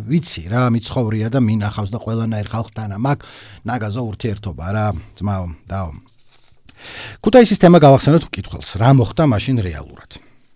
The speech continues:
ოკეი? ამას წავიკითხავ. ამ ქალაქთან შეხება არ მაქვს, ამ ამბამდე ნამყოფიც არ ვიყავი, მეუღლეს რამდენიმე თვის გაშორებული ვიყავი და თბილისში გავიცანი ერთი ბიჭი, რობერტო ქველინი, რომელიც შემდეგ ჩემი შეყვარებული გახდა. თითქმის ერთნაირი ისტორია ჰქონდა. პოეტი იყო, მარტო ცხოვრობდა.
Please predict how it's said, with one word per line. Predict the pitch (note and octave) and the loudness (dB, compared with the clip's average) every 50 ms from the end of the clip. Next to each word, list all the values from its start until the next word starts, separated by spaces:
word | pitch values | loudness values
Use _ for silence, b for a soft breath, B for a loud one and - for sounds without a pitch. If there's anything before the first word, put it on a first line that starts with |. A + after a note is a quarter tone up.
| _ _ _ _ | _ _ _ _
ოკეი? | - G2 - - F#3 A3 G3+ - _ B B B B B | -16 -12 -10 -10 -10 -10 -14 -18 _ B B B B B
ამას | B - B2 C3+ | B -4 -4 -2
წავიკითხავ. | - G#2 F2 D#2+ - - - - - B B B B B B B | -2 -4 -6 -6 -8 -12 -16 -16 -18 B B B B B B B
ამ | - A#2 A3 | 0 2 4
ქალაქთან | - A3+ G#3 D#3+ - - A2 G2+ | 6 6 6 4 2 0 -2 -2
შეხება | - C3+ A2+ - A2+ F2 F#2+ F2 | 0 -2 -2 -2 -2 -4 -4 -2
არ | - A2 A2+ A#2 | 0 0 2 4
მაქვს, | C#3+ F#3+ G#3 - - - - | 2 2 0 0 -4 -8 -6
ამ | - - B2 | -2 0 2
ამბამდე | B2+ A#2+ A#2 G#2 F2+ F2+ F#2+ | 2 2 2 0 -2 -4 -2
ნამყოფიც | F#2 G2 A#2+ B2+ - - - G#2+ G2+ - | 0 0 0 0 -2 -4 -6 -6 -4 -2
არ | G#2+ G2+ G2+ | -2 -2 -2
ვიყავი, | A2 G#2+ - B2+ E3 G3+ | -2 -2 0 2 2 4
მეუღლეს | G3+ D3 B2 B2 A2+ - G2 F2+ - | 4 4 4 2 2 -2 -4 -4 -2
რამდენიმე | A2 A2 A2+ A2+ G#2+ G2+ F#2+ | -2 -2 -2 -2 -2 -2 -4
თვის | - - F#2+ - | -6 -8 -8 -4
გაშორებული | - G#2 G2+ - A#2 G#2+ G2 F#2 G2 G2 | -4 -2 -2 -2 -2 -4 -4 -4 -4 -4
ვიყავი | G2 G#2+ G#2+ A2 C3+ D#3+ | -4 -4 -4 -2 -2 0
და | F3 A#3+ | 0 -2
თბილისში | - - - B2 A#2 A#2+ - G3+ | -4 -4 -2 -4 -2 -2 -2 0
გავიცანი | F3+ C3+ G#2+ G#2 - - C#3 D#3+ | 0 2 0 0 0 0 2 2
ერთი | C#3 A#2+ - - D3+ | 2 2 0 0 -2
ბიჭი, | A#2 G#2+ G#2 - D#3+ | -2 -2 -2 -2 0
რობერტო | D3 B2 A2 F2+ G#2+ G#2 - - D3 | 0 0 0 0 -2 -4 -6 -8 -10
ქველინი, | - - - A2 F#2+ D#2+ D2 C2 C#2 C#2+ B B B B B B B B | -8 -6 -4 -4 -4 -4 -6 -10 -12 -16 B B B B B B B B
რომელიც | B - B2+ C3 D3+ F#3+ F#3+ | B 0 2 4 4 4 2
შემდეგ | - - B2 A#2 D#3 D#3 | 2 0 0 0 0 -2
ჩემი | - - A2+ A#2 - | -2 0 0 0 0
შეყვარებული | - A2+ G2+ - F#2+ E2+ E2+ D2 F2 G#2+ B2 | 0 -2 -4 -4 -4 -4 -6 -6 -6 -6 -6
გახდა. | G#2 D#2 - - - - - - - _ _ _ | -6 -8 -10 -12 -14 -18 -20 -20 -20 _ _ _
თითქმის | _ - E3+ - - A3+ - | _ -8 -4 -2 0 0 2
ერთნაირი | E3 B2+ - B2+ A#2 B2 C3+ B2 | 0 0 2 0 0 0 0 -2
ისტორია | F#2+ - - D#2 D2 D2 D2+ | -4 -6 -8 -10 -10 -10 -10
ჰქონდა. | - - E2+ D#2+ D#2+ E2+ | -10 -10 -8 -8 -8 -8
პოეტი | - - B2+ B2 A2+ A2+ - G#2 | -4 -2 0 0 0 0 -2 -4
იყო, | G2 F#2 - G#2 | -4 -2 -2 -2
მარტო | G#2+ A#2 A#2 G#2+ G#2 A#2 | 0 0 0 -2 -2 -4
ცხოვრობდა. | G2+ - - G#2+ G2 F#2 F#2 E2 D#2+ G2 | -6 -4 -2 -2 -2 -2 -2 -4 -4 -6